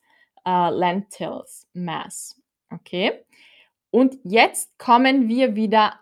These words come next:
zum Thema, zu einem anderen Thema, das Weihnachtsgebäck.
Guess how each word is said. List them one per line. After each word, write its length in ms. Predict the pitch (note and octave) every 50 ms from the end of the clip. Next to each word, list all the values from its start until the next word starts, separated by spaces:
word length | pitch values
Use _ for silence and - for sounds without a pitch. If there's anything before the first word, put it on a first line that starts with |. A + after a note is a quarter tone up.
| _ _
zum 680 | _ - - - A#3+ A#3+ A#3 A3 A3 A3+ - - - _
Thema, 680 | - - - F#3 F3 E3+ D#3+ E3+ E3+ E3+ F3+ A3+ A4+ - - _ _
zu 140 | - - G#3
einem 180 | F#3 F3 E3+ - -
anderen 680 | - E3 E3 F3 F#3 F#3+ G3+ G#3 G#3 A3+ A#3 A#3+ A#3+ A#3+
Thema, 500 | - - B3+ A#3+ A#3+ A#3+ B3+ C4 D4 F4+ C5 - _ _ _ _ _ _ _ _ _ _ _
das 420 | _ F#3 F3+ F3+ F3+ - - - _ _ _ _
Weihnachtsgebäck. 2250 | _ F3 E3 D#3+ E3+ F#3+ F#3 F3+ G3 A3+ C4 C#4+ D4 C#4+ C4+ C4 C#4 C4+ - - _ - - - - _ _ _ _ _ F#3 _ - G#3 G3+ F3+ E3 F3 D#3 - - - _ - - _